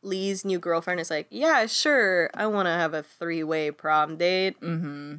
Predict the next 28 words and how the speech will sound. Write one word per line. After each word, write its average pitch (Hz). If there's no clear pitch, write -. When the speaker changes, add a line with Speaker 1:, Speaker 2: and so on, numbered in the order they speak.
Speaker 1:
It's -
Speaker 2:
I 269
Speaker 1:
only 285
Speaker 2:
would 220
not 190
be 175
Speaker 1:
my 165
Speaker 2:
cool 147
with 117
that. -
Speaker 1:
first 180
prom 196
Speaker 2:
I'm, 226
like, 370
Speaker 1:
with, 180
like, 185
my 175
Speaker 2:
spiraling. 170
Speaker 1:
new 180
Speaker 2:
This 165
movie 175
Speaker 1:
boyfriend. 233
Speaker 2:
is -
making 240
me -
spiral. 466
I'm, -
like, 554